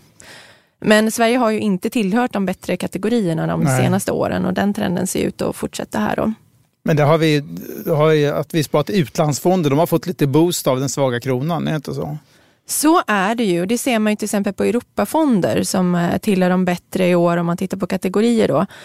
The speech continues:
Speaker 1: Ungefär sju och en halv procent i snitt. Och då pratar vi om fonder som placerar framförallt i Västeuropa då. Eh, och där har vi ju effekten av den, eh, starka euron kontra kronan.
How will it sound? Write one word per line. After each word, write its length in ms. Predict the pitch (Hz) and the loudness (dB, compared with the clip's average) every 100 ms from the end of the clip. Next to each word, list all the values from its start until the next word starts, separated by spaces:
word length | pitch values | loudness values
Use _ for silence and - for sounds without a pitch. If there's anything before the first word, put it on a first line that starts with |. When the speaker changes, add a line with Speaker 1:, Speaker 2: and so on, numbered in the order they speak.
| - | -10
Speaker 1:
Ungefär 320 | - 196 202 185 | 0 2 2 2
sju 200 | 190 185 | 2 2
och 60 | |
en 80 | 185 | 2
halv 140 | 185 | 0
procent 500 | 180 190 - 254 262 | -2 -2 0 2 2
i 60 | 247 | 0
snitt. 400 | - 156 196 - | -2 -4 -4 -6
Och 320 | - 175 - | -2 -2 -2
då 120 | 190 | -4
pratar 240 | 185 190 180 | -2 -4 0
vi 100 | 180 | 2
om 160 | 175 | 2
fonder 280 | 175 185 175 | 0 0 0
som 120 | 180 | 0
placerar 520 | 190 185 175 180 180 - | -2 -4 0 2 2 0
framförallt 360 | - 175 180 180 | -2 -2 -2 -2
i 40 | |
Västeuropa 680 | 190 - - 190 226 - - | -2 -4 -2 0 0 -2 -4
då. 180 | - 185 - - - - _ 196 | -2 -2 -6 -20 -20 -20 _ 2
Eh, 300 | 190 185 175 | 4 2 0
och 140 | 196 | 2
där 140 | 233 | 2
har 200 | 254 247 | 2 0
vi 80 | 277 | 0
ju 60 | 240 | -2
effekten 440 | 190 175 - 175 | -2 -8 -6 -4
av 140 | 170 175 | -2 -2
den, 260 | 180 180 | -4 -2
eh, 380 | 185 180 190 190 | -2 -4 -4 -6
starka 480 | 180 202 185 - - | -6 -4 -4 -4 -4
euron 500 | - 196 185 165 185 | -2 -2 -2 -4 -4
kontra 300 | - 175 - | -4 -6 -6
kronan. 560 | - 208 190 202 170 | -2 0 2 2 0